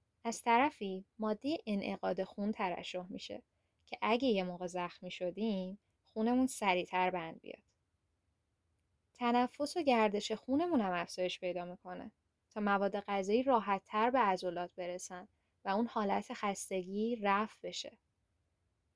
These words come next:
خون از امااحشا متمرکز می‌شه روی دست و پاها که این یعنی ما برای مبارزه آماده می‌شیم.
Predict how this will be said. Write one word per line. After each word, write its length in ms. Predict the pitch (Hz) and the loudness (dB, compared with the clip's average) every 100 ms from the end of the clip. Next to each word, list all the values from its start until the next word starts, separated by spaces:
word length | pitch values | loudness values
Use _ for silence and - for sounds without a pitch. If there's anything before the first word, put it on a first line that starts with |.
| _ | _
خون 460 | _ - 262 285 320 - | _ 4 4 4 0 -6
از 240 | 214 208 | -4 -2
امااحشا 880 | 208 202 196 196 196 - - 208 220 | -2 0 2 2 0 -6 -4 0 2
متمرکز 800 | 269 254 - 208 196 190 - 262 | 2 0 0 -2 0 -2 -2 0
می‌شه 200 | 277 - | 0 0
روی 260 | 269 269 277 | 2 2 2
دست 320 | 208 190 - | 0 -4 -6
و 80 | 190 | -8
پاها 580 | - 196 190 208 208 190 _ _ _ _ | -6 -6 -2 0 0 -2 _ _ _ _
که 140 | - 208 | -8 -2
این 140 | 208 | 2
یعنی 300 | 247 214 214 | 4 6 4
ما 180 | 233 240 | 4 4
برای 300 | 220 190 220 | 4 4 4
مبارزه 800 | 247 220 190 185 175 170 165 226 | 4 4 2 2 2 2 0 2
آماده 420 | 269 220 180 165 | 2 2 -2 -6
می‌شیم. 400 | 165 - - 196 | -10 -12 -12 -14